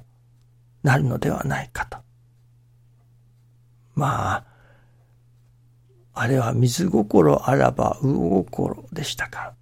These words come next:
何かそういうような不純なものがあるわけですね。この方がおかげをいただかれたら、教会のことを宣伝してくれて、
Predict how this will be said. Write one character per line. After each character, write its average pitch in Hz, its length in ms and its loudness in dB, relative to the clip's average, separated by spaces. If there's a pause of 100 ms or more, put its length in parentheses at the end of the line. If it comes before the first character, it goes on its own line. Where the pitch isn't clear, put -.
何 135 220 0
か - 200 -8
そ 156 280 4
う 180 60 4
い 202 120 0
う 101 100 6
よ 107 200 6
う 131 40 0
な - 200 -6 (420)
不 - 160 -4
純 107 320 2
な 107 100 4
も 104 120 4
の 95 140 2
が - 200 0
あ 135 60 0
る - 120 -6
わ - 140 -8
け - 120 -8
で 143 100 -8
す - 180 -8
ね。 196 220 -6 (800)
こ - 160 2
の 170 100 6
方 151 280 2
が 143 120 4
お 139 80 2
か 147 160 0
げ 170 80 2
を 165 140 6
い - 40 0
た 76 120 0
だ 80 120 0
か 87 140 -2
れ 82 140 0
た - 140 -6
ら、 - 220 -6 (720)
教 143 200 4
会 147 240 2
の 151 120 0
こ 151 140 -4
と 139 280 0
を - 80 -6
宣 139 260 2
伝 147 220 0
し - 80 -8
て - 120 -6
く - 120 -14
れ - 100 -8
て、 - 240 -16